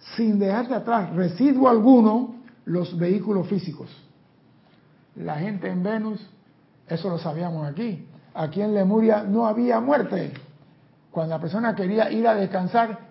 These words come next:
entraba en el fuego violeta, esterilizaba el cuerpo y se iba.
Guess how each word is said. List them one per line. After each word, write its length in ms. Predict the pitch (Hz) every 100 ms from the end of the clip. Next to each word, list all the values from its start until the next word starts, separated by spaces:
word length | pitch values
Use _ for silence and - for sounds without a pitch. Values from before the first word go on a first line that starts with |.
| -
entraba 680 | 175 175 196 208 202 214 -
en 140 | 196
el 140 | 190 170
fuego 360 | - 185 185 190
violeta, 760 | 214 240 254 175 233 - - _ _ _ -
esterilizaba 580 | 156 180 160 151 165 202
el 80 |
cuerpo 480 | 202 247 226 262 359 - _ _ -
y 40 |
se 180 | - 349
iba. 340 | 196 180 226